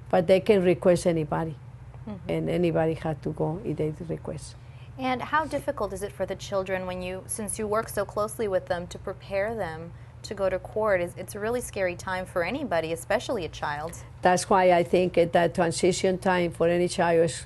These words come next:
Speaker 1: is good, because you need to prepare the child. And some, some kids, they need more time than others.
Speaker 2: Mm-hmm.
Speaker 1: So that's the thing. They, and if he is scared and he cry, you have to let us know the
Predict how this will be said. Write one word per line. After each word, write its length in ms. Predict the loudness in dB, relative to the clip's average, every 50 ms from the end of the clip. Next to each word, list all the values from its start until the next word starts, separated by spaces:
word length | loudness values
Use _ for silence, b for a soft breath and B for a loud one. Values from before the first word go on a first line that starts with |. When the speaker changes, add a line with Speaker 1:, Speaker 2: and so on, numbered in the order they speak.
| -6 -2
Speaker 1:
is 220 | -2 -2 -2 -6 -14 -18 -20 -20 -20 -4 2
good, 300 | 4 6 6 6 4 2 B B B B B B B B B 0
because 420 | 0 2 4 6 6 6 6 6
you 140 | 6 6 6
need 260 | 8 6 6 6 4
to 80 | 2 0
prepare 300 | 2 2 2 4 4 2
the 140 | 4 2 0
child. 320 | 0 0 0 2 0 0 0
And 140 | 0 0 2
some, 280 | 2 2 2 2 2 -2 -6 -14 -18 -16 -10
some 260 | -2 0 2 2 2
kids, 220 | 0 -2 -2 2
they 140 | 4 4 4
need 160 | 6 6 4 4
more 200 | 4 4 4 2
time 280 | 2 0 0 0 0
than 160 | 0 0 0 0
others. 340 | -2 -6 -6 -10 -12 -12 -12 -16 -18 -16 -12 -10
Speaker 2:
Mm-hmm. 200 | -10 -10 -10 -10 -14
Speaker 1:
So 160 | -6 -2 0 4
that's 240 | 4 4 4 4 2
the 100 | 0 0
thing. 240 | 4 4 4 6 6
They, 180 | 6 4 2 B B B B 0
and 120 | 0 2 2
if 80 | 2
he 160 | 2 2 2 2
is 120 | 4 2 0
scared 340 | 0 2 4 4 6 6 6
and 140 | 6 4 2
he 120 | 0 -2 0
cry, 160 | 2 2 4
you 160 | 6 4 4
have 180 | 4 4 2 2
to 120 | 4 4 4
let 180 | 6 6 6
us 140 | 4 4 0 0
know 160 | 2 2 4
the 200 | 6 6 4